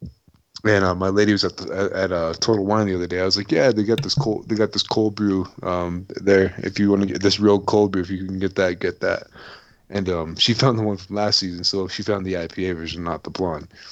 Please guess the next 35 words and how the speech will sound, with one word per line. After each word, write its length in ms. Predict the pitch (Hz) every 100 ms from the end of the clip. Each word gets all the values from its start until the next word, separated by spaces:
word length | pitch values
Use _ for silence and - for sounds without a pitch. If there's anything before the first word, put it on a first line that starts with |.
| - -
But, 120 | 113
um, 220 | 107 98
yeah, 240 | 139 110
so 140 | 95 101
this 180 | 104 107
is 120 | 98
a 140 | 87
pleasant 320 | - 107 98
surprise. 520 | 87 - 82 80 95 - _
It's 160 | - -
a 80 | 92 90
little 240 | 104 107
different. 400 | 95 98 - 92
I 60 | 104
think 200 | 135 127
it, 180 | 113 110
this 160 | 113 113
one's 140 | 101
actually 320 | 104 - -
out 140 | 101 95
of 120 | 87
date, 260 | 98 92
so 100 | -
it 60 | 92
has 180 | 101 92
a 60 |
little 200 | 92 95
bit 140 | 95 95
of 100 | 90
a 60 |
skunk, 440 | 85 - 104 95 92
so 120 | 92
I 20 |
can't 220 | 90 98
really 320 | 92 92 87